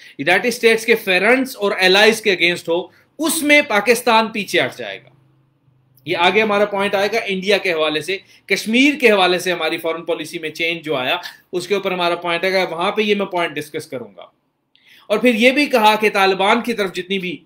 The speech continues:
फ्यूल सप्लाईज थी, पाकिस्तान से जो वॉलंटियर्स जाते थे तालिबान, वो, वो मुजाहिदीन के तौर पर, वो बंद करेगा और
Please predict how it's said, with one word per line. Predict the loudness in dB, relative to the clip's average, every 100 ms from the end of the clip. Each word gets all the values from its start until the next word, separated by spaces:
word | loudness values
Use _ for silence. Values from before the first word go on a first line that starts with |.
| -14
फ्यूल | -2 0 0
सप्लाईज | -2 0 0 0 -2
थी, | -6 -6
पाकिस्तान | -4 -4 -4 -4 -4 -4
से | -4
जो | -4
वॉलंटियर्स | -2 0 2 2 6 6 6
जाते | 2 0 -2
थे | -2 -4 -4 _ _ 0
तालिबान, | 0 2 0 0 0
वो, | 0 0 0 -2 -10
वो | -16 -10 -8 -6 -6 -8 -12 -20 -14
मुजाहिदीन | -6 0 2 2 0 -2
के | 0 -2
तौर | 0 -2 0
पर, | -2 -6 -6 _ _ _ _ _ _ _ _ -8
वो | 2 2
बंद | 4 2 2 4
करेगा | 6 6 0 -6 -10 _ _ _ _ _ _ -10
और | -4 -2 -2